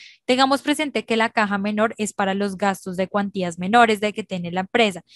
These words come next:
Entonces, por ejemplo, la compra de los tintos, la compra de las escobas, las con-, la compra de los productos de aseo, las compras para,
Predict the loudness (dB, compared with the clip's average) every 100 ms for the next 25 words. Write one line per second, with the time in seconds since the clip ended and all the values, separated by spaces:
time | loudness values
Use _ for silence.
0 | -16 -6 -2 2 0 0 -4 -4 -2 -2
1 | -2 -2 -2 -4 -6 -4 -2 -2 -4 -2
2 | 0 0 -2 -2 -2 -2 -4 -4 -4 -4
3 | -6 -10 0 2 4 2 2 0 -2 -6
4 | -8 -6 -8 -4 -4 -4 -4 -4 -6 -4
5 | -6 -6 -8 -6 -4 -2 -2 0 -2 -2
6 | -4 -4 -4 -6 -8 -6 -8 -6 -4 -2
7 | -2